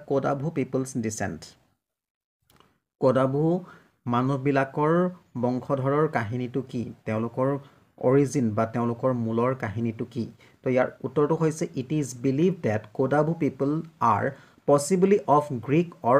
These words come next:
আৰবিক অৰিজিন।" এইটো বিশ্বাস কৰা হয় যে কোডাভু মানুহবিলাক সম্ভৱতঃ গ্ৰীক বা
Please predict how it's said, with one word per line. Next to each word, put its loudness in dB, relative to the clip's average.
আৰবিক 0
অৰিজিন।" -2
এইটো 0
বিশ্বাস 0
কৰা 4
হয় 2
যে -2
কোডাভু 2
মানুহবিলাক 0
সম্ভৱতঃ 0
গ্ৰীক -2
বা 2